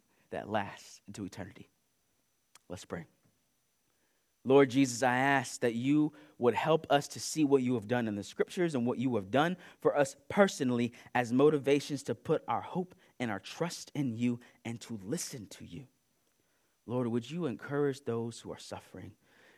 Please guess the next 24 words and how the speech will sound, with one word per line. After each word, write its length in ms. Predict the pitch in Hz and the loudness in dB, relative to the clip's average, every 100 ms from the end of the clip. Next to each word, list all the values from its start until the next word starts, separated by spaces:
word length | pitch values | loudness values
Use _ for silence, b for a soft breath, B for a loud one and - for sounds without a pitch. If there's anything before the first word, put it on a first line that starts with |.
| b | b
encourage 440 | 95 117 135 127 | -8 -4 -4 -4
those 360 | 113 110 113 107 | -2 -2 -2 -8
who 320 | - 113 113 b b b | -8 -8 -8 b b b
are 160 | 110 | -10
weak, 320 | 101 123 - - - _ _ _ _ _ _ _ _ _ _ _ _ _ _ _ _ _ _ | -4 -4 -4 -12 -20 _ _ _ _ _ _ _ _ _ _ _ _ _ _ _ _ _ _
Lord, 180 | 117 120 | -2 2
you 120 | 127 | 4
have 160 | 135 - | 4 0
compassion 720 | 135 110 - 123 127 - 110 | -4 -4 -4 -6 -6 -10 -10
on 160 | 101 98 | -8 -8
those 640 | 104 95 - - - - _ - | -6 -8 -12 -20 -20 -20 _ -10
who 100 | 117 | -6
are 80 | 98 | -6
grieving. 440 | 98 110 104 92 - _ _ _ _ _ _ _ | -6 -6 -6 -10 -16 _ _ _ _ _ _ _
So 120 | - 120 | -12 -8
give 260 | 120 131 | -2 2
us 140 | 123 - | 2 0
grace 340 | 104 113 92 | -6 -6 -6
to 80 | - | -10
have 200 | 92 - | -12 -10
compassion 600 | 101 92 92 92 - 95 - _ _ _ _ _ _ | -10 -10 -12 -14 -16 -18 -20 _ _ _ _ _ _
and 140 | - 98 | -16 -12
to 80 | |
grieve 380 | 104 104 110 107 | -10 -4 -4 -4